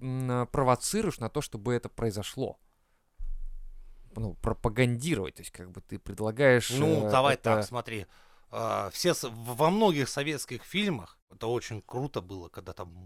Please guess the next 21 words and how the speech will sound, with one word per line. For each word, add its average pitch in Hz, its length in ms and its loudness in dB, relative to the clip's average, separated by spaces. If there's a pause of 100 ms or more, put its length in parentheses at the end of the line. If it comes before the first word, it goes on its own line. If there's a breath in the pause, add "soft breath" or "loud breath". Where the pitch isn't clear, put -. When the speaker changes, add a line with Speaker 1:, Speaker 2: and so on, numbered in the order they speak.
(180)
Speaker 2:
воины 123 480 4
выходят 127 600 -2
из 113 200 -6
боя, 127 360 2
там, 95 160 -10
побеждают 135 680 2
фашистов, - 600 -8
и 127 40 -4
такие 131 200 0
обгоревшие, 147 640 0
такие: 120 200 -8
«Брат, 254 760 12
брат!» 370 560 12
и 226 100 4
целуются 160 580 -2
прямо. 87 240 -14
Speaker 1:
Ну 117 220 -2
да, 123 200 4
но 107 80 0
не 101 160 -4
ебутся. 110 460 -2